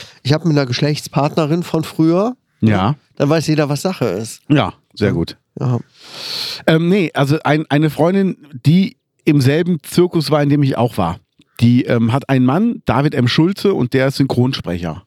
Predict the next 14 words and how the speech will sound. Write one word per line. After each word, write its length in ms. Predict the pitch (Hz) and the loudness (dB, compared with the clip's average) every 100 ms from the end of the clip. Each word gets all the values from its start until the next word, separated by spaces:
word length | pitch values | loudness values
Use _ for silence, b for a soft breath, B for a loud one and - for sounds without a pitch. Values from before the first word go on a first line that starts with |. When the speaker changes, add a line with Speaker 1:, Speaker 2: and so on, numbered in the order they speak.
| _ | _
Speaker 1:
Ja. 320 | - 120 127 156 b b - | -2 0 0 -2 b b -2
Speaker 2:
Und 200 | 127 135 | 0 2
der 140 | 139 | 0
hat 300 | 156 143 127 | 0 -2 0
Werbung 280 | 135 156 175 | 0 0 0
gemacht 400 | 151 147 156 - | 2 0 -2 -6
für 220 | - 139 | -2 0
eine 180 | 135 127 | 2 2
Doku-Serie, 680 | 135 160 160 131 147 147 135 | 2 2 0 0 2 2 2
wo 140 | 135 | 0
er 80 | 135 | 0
dem 200 | 127 123 | 0 0
Sohn 320 | 113 135 175 | 2 2 0
von 360 | 175 147 143 | -2 0 0